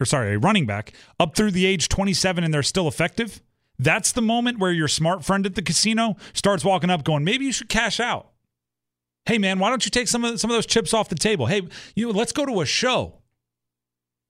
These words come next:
right? Let's go to dinner, right? You're, you're way up. Let's cash." Well, the Titans said, "No, no, no, no, no, no, I'm on a heater." And they're still up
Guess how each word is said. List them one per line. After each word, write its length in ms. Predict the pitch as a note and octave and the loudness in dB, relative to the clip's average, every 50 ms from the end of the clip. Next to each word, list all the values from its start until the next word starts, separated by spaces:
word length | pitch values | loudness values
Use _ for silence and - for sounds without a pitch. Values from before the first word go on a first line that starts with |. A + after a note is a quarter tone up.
| _ _ _ _ _ _ _ _ _ _ _ _ _ _ - | _ _ _ _ _ _ _ _ _ _ _ _ _ _ -2
right? 220 | C3+ F3+ G3+ F#3 - - _ - | -2 -2 -2 -4 -10 -14 _ -6
Let's 140 | A3 A#3 - | -4 -2 0
go 120 | - D4 | 0 0
to 60 | B3 | 2
dinner, 560 | G3 D3+ A#2+ A#2+ F#3+ A#3+ A3+ D#3+ G2+ - - _ _ _ _ _ _ _ _ - | 0 0 2 2 2 2 0 -2 -4 -8 -12 _ _ _ _ _ _ _ _ -2
right? 320 | C3+ D#3 G#3 A#3+ A#3 - _ _ _ _ _ _ _ _ _ _ _ _ _ - | -2 -2 -2 -2 -6 -10 _ _ _ _ _ _ _ _ _ _ _ _ _ -2
You're, 140 | C#3+ F#3+ G#3+ | 0 0 2
you're 180 | G3 A#3 A3 | 2 2 2
way 380 | E3 C3+ C3+ F#3 A3+ C4 A#3+ G3+ | 4 4 4 4 4 4 2 0
up. 280 | - A3 A#3+ A3 - C#3 | 0 0 0 0 -2 -4
Let's 160 | D#3+ G3 - | -4 -4 -4
cash." 600 | - - - G#3 A#3 A3+ E3+ A2+ F#2 - - - - _ _ _ _ _ _ _ _ _ _ _ _ _ _ _ _ _ _ _ _ _ _ _ _ _ _ _ _ _ _ _ _ - | -4 -2 0 0 2 0 0 -2 -4 -10 -16 -18 -20 _ _ _ _ _ _ _ _ _ _ _ _ _ _ _ _ _ _ _ _ _ _ _ _ _ _ _ _ _ _ _ _ 0
Well, 100 | C3+ D#3 | 0 2
the 80 | E3 D#3 | 2 2
Titans 320 | - F#3+ A#3 A#3 G3+ C#3 | 2 2 2 2 2 0
said, 120 | F#3+ D#3+ | 0 0
"No, 80 | D3 F3+ | 0 0
no, 120 | G3+ A3+ | 0 0
no, 140 | A3+ A#3 A#3+ | 0 0 0
no, 140 | A#3 A#3 A#3 | 0 0 0
no, 160 | A3+ A3+ A3+ | 2 2 2
no, 100 | A3 A3 | 2 2
I'm 260 | A3 G#3+ G3+ G3 G3 | 2 2 2 2 2
on 120 | G3+ G3+ G3 | 2 2 2
a 60 | F3 | 2
heater." 360 | E3 F#3+ G#3 F#3+ D3+ G#2+ F2 - - - - - | 2 2 0 0 0 -4 -6 -8 -18 -10 -2 0
And 180 | F3+ F#3+ G3+ | 2 2 4
they're 140 | G#3 G#3+ G3+ | 2 2 2
still 460 | - - - - - C4 C#4 B3+ A3 - | 2 0 0 0 2 0 0 0 0 0
up 260 | A3+ C4 C4 - | 0 0 0 0